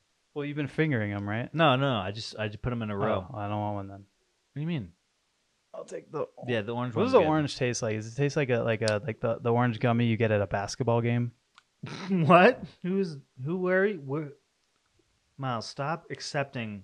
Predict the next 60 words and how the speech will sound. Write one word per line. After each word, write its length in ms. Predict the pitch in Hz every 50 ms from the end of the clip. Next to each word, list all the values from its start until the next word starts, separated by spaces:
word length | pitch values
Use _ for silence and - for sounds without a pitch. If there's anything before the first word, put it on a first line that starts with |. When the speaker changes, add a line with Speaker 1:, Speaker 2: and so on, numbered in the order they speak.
| _ _
Speaker 2:
candy 400 | - - 127 127 123 113 110 107
behind 340 | 98 104 95 107 117 113 107
the 40 | 104
bleachers 480 | 92 107 104 104 - 101 95 92 92
at 160 | 98 95 90 95
basketball 480 | 104 101 101 - - 104 101 95 92 90
games. 340 | 90 87 85 85 85 - _ _ - - - _ _ -
Stop, 340 | - 143 147 165 151 135 - - _ _
stop 380 | - - - 180 208 190 170
going 260 | 135 151 170 196 202
to 80 | 170 143
high 160 | 131 135 147
school 300 | 156 156 - - 165 156
basketball 560 | 143 139 139 175 196 - - 156 135 113 104
games. 420 | 95 92 101 92 90 87 - - - 143 - _ - - -
Speaker 1:
<laughs> 280 | - - - - -
Speaker 2:
You're 160 | - 143 175 190
not 220 | 190 208 233 247
in 140 | 240 226 196
high 160 | 185 185 214
school 260 | - - - 190 151
anymore. 240 | 131 123 113 - -
Speaker 1:
I 140 | 147 156 180
was 320 | 185 175 180 196 208 196
Speaker 2:
It's 60 | 170
a 40 | 185
Speaker 1:
in 80 | 180 175
high 120 | 170 165
Speaker 2:
little 160 | 175 170 185 214
Speaker 1:
school 340 | - - 202 220 180 175 165
Speaker 2:
creepy. 100 | 156 151
Speaker 1:
once. 440 | 147 147 135 120 117 - - - - 135 151 147 113 -
Speaker 2:
This 140 | - 151 151
Speaker 1:
I 60 | 156
Speaker 2:
whole 220 | 165 185 202 185 170
Speaker 1:
remember. 420 | 175 185 180 156 143 131 127 - -
Speaker 2:
old 240 | - 147 156 160 151
man 180 | 151 147 143 135
high 200 | 127 127 135 139
sc-, 160 | 135 - - _
this 220 | 165 143 139 143 -
old, 240 | - 151 131 127 -
Speaker 1:
<laughs> 40 | -
Speaker 2:
old 320 | - 123 131 135 131 127
man 180 | 127 127 123 120
costume 420 | 117 117 107 107 101 - 107 104
is 80 | 104 98
starting 200 | - 110 107 104
to 120 | 101 101
make 80 | 101 98
a 60 | 92
lot 220 | 92 95 95 95
of 40 | 92
sense. 300 | - - 95 90 85 - -
Speaker 1:
It 120 | - 143 -
kinda 260 | - 170 190 196 185
Speaker 2:
Did 100 | 165 185
you 120 | 233 240
use 320 | 185 156 147 160 196 214 202
this 220 | 254 262 247 -